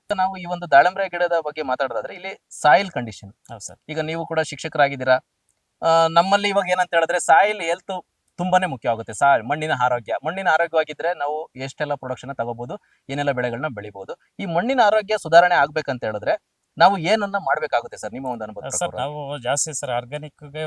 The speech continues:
Speaker 2: ಹೋಗ್ಬೇಕು ಅಂತಂದ್ರೂ ನೈಂಟಿ ಎಲ್ಲ ಹಂಡ್ರೆಡ್ ಪರ್ಸೆಂಟ್ ಆರ್ಗ್ಯಾನಿಕ್ ಹೋಗ್ಬಿಟ್ರೆ ಆಗಲ್ಲ ಅಂತಾರೆ.
Speaker 1: ಹ್ಮ್, ಹ್ಮ್, ಹ್ಮ್.
Speaker 2: ಅದರಿಂದ ಫಿ-, ಅದು ಫಿಫ್ಟಿ ಸಿಕ್ಸ್, ಫಿಫ್ಟಿ ಫಿಫ್ಟಿ ಅಂತ ಹೇಳ್ಬಿಟ್ಟು
Speaker 1: ಹ್ಮ್, ಹ್ಮ್, ಹ್ಮ್.
Speaker 2: ಆರ್ಗ್ಯಾನಿಕ್ ಮಾಡ್ತಾ ಇದೀವಿ.
Speaker 1: ಹ್ಮ್, ಹ್ಮ್,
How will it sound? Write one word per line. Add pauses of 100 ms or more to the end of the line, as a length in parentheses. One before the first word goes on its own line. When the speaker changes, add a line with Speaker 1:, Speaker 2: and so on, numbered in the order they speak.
Speaker 2:
ಹೋಗ್ಬೇಕು
ಅಂತಂದ್ರೂ (280)
ನೈಂಟಿ (120)
ಎಲ್ಲ (100)
ಹಂಡ್ರೆಡ್
ಪರ್ಸೆಂಟ್
ಆರ್ಗ್ಯಾನಿಕ್
ಹೋಗ್ಬಿಟ್ರೆ (100)
ಆಗಲ್ಲ (100)
ಅಂತಾರೆ. (120)
Speaker 1:
ಹ್ಮ್,
ಹ್ಮ್,
ಹ್ಮ್.
Speaker 2:
ಅದರಿಂದ (120)
ಫಿ-,
ಅದು (100)
ಫಿಫ್ಟಿ
ಸಿಕ್ಸ್,
ಫಿಫ್ಟಿ
ಫಿಫ್ಟಿ
ಅಂತ
ಹೇಳ್ಬಿಟ್ಟು
Speaker 1:
ಹ್ಮ್,
ಹ್ಮ್,
ಹ್ಮ್.
Speaker 2:
ಆರ್ಗ್ಯಾನಿಕ್
ಮಾಡ್ತಾ
ಇದೀವಿ.
Speaker 1:
ಹ್ಮ್,
ಹ್ಮ್,